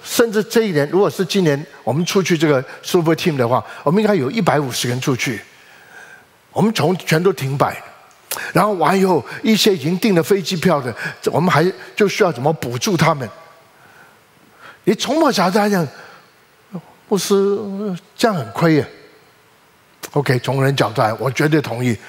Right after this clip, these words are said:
甚至我都觉得有点啊，可能我们安排得不够好，不够周到。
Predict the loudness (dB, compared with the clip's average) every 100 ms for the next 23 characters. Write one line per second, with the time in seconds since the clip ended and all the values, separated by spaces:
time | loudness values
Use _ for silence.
0 | -18 -2 0 2 0 0 0 2 2 2
1 | 0 0 -2 -2 -2 0 0 0 0 0
2 | 0 -2 -2 -2 0 -4 -4 -4 0 0
3 | 0 -2 0 -2